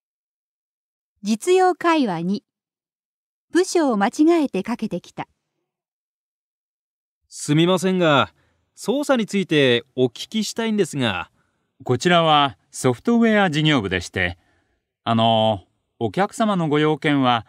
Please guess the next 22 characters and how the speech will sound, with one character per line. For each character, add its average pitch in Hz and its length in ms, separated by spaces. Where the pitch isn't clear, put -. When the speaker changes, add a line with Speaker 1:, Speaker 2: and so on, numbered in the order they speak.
Speaker 3:
サ 117 220
ポ 233 160
ー 233 40
ト 233 120
セ 226 140
ン 202 100
タ 131 160
ー - 20
で 104 140
承 104 480
り 92 100
ま 87 140
す。 - 180
サ 151 200
ポ 233 140
ー 226 40
ト 214 140
セ 190 100
ン 165 120
タ 107 100
ー - 40
は 85 260